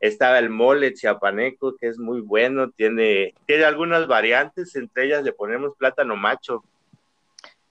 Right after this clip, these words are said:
platanito macho asado, y, eh, la receta tradicional, la que vas a encontrar en el centro, eh, le ponen galletas de animalito para poder espesar.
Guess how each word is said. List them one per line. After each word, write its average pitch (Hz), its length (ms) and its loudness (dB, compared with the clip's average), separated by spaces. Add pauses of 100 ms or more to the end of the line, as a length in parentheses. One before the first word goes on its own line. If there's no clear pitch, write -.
(800)
platanito 120 560 2
macho 127 340 0
asado, 151 720 4 (200)
y, 156 680 0
eh, 110 680 2 (180)
la 117 180 2
receta 151 520 0
tradicional, 123 800 0 (120)
la 120 120 -2
que - 80 -6
vas 135 220 2
a - 40 -6
encontrar 127 440 -2
en 151 80 -6
el 107 160 -2
centro, 170 540 -2 (160)
eh, 117 240 0
le 113 100 2
ponen 131 320 0
galletas 117 480 0
de 107 60 0
animalito 98 640 -4
para 87 240 0
poder 95 280 0
espesar. 104 500 -6